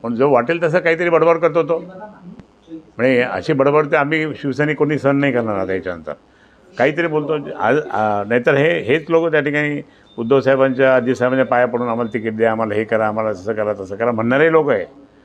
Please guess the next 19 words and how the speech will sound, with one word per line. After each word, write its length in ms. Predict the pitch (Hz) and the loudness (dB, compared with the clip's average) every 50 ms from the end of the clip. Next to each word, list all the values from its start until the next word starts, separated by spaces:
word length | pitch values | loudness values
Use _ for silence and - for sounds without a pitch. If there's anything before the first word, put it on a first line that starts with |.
| - - _ - - | -20 -20 _ -12 -8
आणि 120 | 101 113 123 | -4 -2 0
अशा 240 | 120 113 104 123 | 0 0 2 0
पद्धतीने 340 | 135 139 135 135 143 139 139 | 0 0 0 -2 -2 -4 -4
बोलणारा 360 | 131 120 117 117 123 127 131 | -4 -4 -4 -2 0 0 0
माणूस 300 | 123 120 117 120 120 120 | 0 -2 -2 -2 -4 -6
आहे, 80 | 151 160 | -6 -8
म्हणून 220 | 156 139 117 117 | -8 -8 -10 -8
त्याचा 240 | 110 117 120 113 120 | -4 -2 0 0 2
काही 120 | 120 123 117 | 2 2 0
दखल 300 | 104 110 98 - 123 117 | 0 -2 -6 -4 -2 -2
आता 160 | 113 110 113 | -2 -2 -2
घ्यायचीच 400 | 95 90 95 95 - 135 120 123 | -4 -4 -6 -4 -4 -6 -6 -4
नाही. 180 | 127 156 165 | -8 -8 -8
त्यांना 360 | 156 - - 113 117 117 117 117 - 104 | -10 -6 -6 -4 -2 -2 -4 -6 -8 -12
उत्तर 280 | 101 95 - 131 131 - - - - - - - _ - - | -14 -6 -2 -2 -2 -2 -4 -12 -18 -20 -20 -20 _ -20 -12
आम्ही 160 | 117 113 113 | -8 -6 -4
वेळेवर 420 | 113 110 107 113 120 123 131 139 127 | 0 2 2 4 6 4 4 2 0
देणारच 480 | 110 98 113 117 113 117 110 95 87 | -6 -2 -2 0 2 2 -2 -2 -4
आहोत. 120 | 82 71 | -8 -12